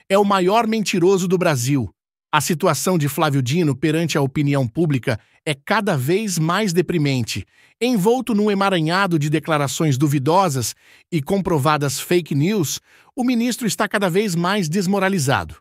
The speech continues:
Recentemente, em evento na Bahia, Dino voltou a extrapolar, tentando justificar o injustificável sobre a violência no estado que há dezessete anos governador pelo P T.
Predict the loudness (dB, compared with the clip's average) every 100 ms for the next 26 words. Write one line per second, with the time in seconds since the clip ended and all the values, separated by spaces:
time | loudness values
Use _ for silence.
0 | _ _ _ _ -2 0 0 0 0 -2
1 | -4 -12 _ _ -4 0 2 2 0 0
2 | 0 0 0 0 -2 -6 _ -20 _ -2
3 | 0 0 0 0 0 0 2 2 2 0
4 | 0 -2 -4 -4 0 2 4 2 -2 _
5 | _ _ 2 2 0 0 2 0 0 -2
6 | -4 -4 0 0 2 0 0 0 -2 -6
7 | -4 0 0 0 0 0 0 0 0 0
8 | 2 2 0 -2 -2 -2 -2 -2 0 0
9 | 0 -2 0 0 0 -2 0 0 2 -2
10 | 0 0 0 -2 0 0 0 -2 0 -2
11 | 0 0 0 -6 _ _ _ 0 0 0
12 | -2 0 -2 -2